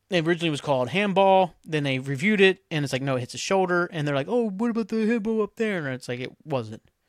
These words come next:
And, like, the Wolves, after the game, I think it was, like, Connor Cody, who, you know, used to be a Liverpool Academy player, but he obviously was trash. That's why he ended up playing for Everton at a certain point in his career, 'cause Everton's trash. Um,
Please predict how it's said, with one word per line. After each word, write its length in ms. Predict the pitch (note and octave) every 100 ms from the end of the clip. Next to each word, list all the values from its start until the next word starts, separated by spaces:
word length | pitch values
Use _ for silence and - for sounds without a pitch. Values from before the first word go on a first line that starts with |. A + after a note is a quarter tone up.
| _ _ - - _
And, 140 | E3 D#3
like, 140 | C#3+
the 60 | D3
Wolves, 480 | F#3+ F#3+ D#3+ - -
after 280 | E3 D#3+ C3+
the 60 |
game, 380 | C3 D#3+ D#3+ D#3+
I 40 | C3
think 120 | C#3
it 20 |
was, 60 | -
like, 80 |
Connor 240 | - C3 A#2
Cody, 420 | - D3 C#3 C#3
who, 240 | B2 B2+
you 120 | A#2+ A#2
know, 220 | A#2 A2+
used 140 | D3 C3+
to 40 |
be 100 | C3+
a 40 | B2
Liverpool 540 | B2+ A#2+ C3 B2 B2+ -
Academy 360 | - D#3+ D3+
player, 300 | C3+ D3+ C#3+
but 140 | C#3 B2
he 160 | C#3+
obviously 340 | C3 B2+ - C3+
was 160 | B2+
trash. 400 | - G3 F#3+ F3+
That's 160 | - -
why 80 | C3
he 40 |
ended 120 | A#2+
up 60 | A2+
playing 180 | B2+ A#2
for 100 | -
Everton 440 | F#3 F3 F3 E3+ - - - - - -
at 80 | D#3
a 40 |
certain 240 | D#3+ D#3
point 180 | - D#3+
in 20 |
his 100 | C#3
career, 260 | - G3 F#3
'cause 160 | D#3 C3+
Everton's 380 | D#3+ D#3+ D#3+
trash. 460 | - E3 D#3+ E3 -
Um, 460 | D#3 C3+ C3 B2+ A2+